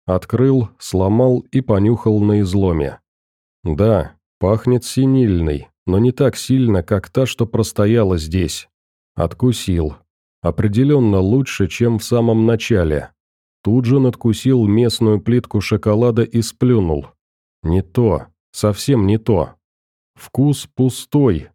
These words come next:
вроде сладкий, но в то же время какой-то пресный, от ореха за версту горечь во рту.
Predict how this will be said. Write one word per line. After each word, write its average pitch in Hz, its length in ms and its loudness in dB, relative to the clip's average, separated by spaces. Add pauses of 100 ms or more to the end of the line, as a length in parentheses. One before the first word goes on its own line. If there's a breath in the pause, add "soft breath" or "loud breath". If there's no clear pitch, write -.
(320)
вроде 123 420 0
сладкий, 131 580 -2
но 92 140 2
в - 80 -12
то 147 140 0
же 120 140 0
время 127 360 0
какой-то 131 440 0
пресный, 98 800 0 (240)
от 87 200 -2
ореха 127 360 0
за 90 140 0
версту 117 500 0
горечь 98 460 0
во 95 160 2
рту. 87 400 -4